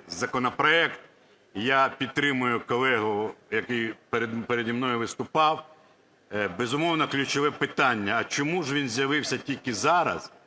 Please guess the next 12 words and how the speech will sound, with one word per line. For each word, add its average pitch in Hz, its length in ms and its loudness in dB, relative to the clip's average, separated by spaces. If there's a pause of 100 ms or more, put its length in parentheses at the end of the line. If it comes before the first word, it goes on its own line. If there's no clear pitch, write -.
(140)
Бо 120 140 0
він 151 200 0
би 143 100 0
мав 139 220 2
з'явитися 127 760 -2
точно 131 520 -2
роки 123 260 -2
два, 123 320 2
два 113 160 0
з - 60 -6
половиною 120 580 0
тому. 139 380 -2